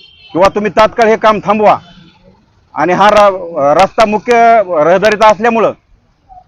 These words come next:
विद्यार्थी, गाव-, गावकरी यांना रस्त्याची ये-जाची अडचण होत आहे,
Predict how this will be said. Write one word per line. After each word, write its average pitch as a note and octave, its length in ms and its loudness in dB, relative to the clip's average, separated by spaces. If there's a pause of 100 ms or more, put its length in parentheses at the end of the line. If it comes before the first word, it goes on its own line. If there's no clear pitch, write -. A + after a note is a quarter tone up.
(280)
विद्यार्थी, G3 560 -2
गाव-, G3 420 2
गावकरी F#3 560 -2
यांना F#3 360 0
रस्त्याची G3 440 -2
ये-जाची F#3+ 300 0
अडचण F#3 320 0
होत F#3+ 180 -2
आहे, F#3+ 200 2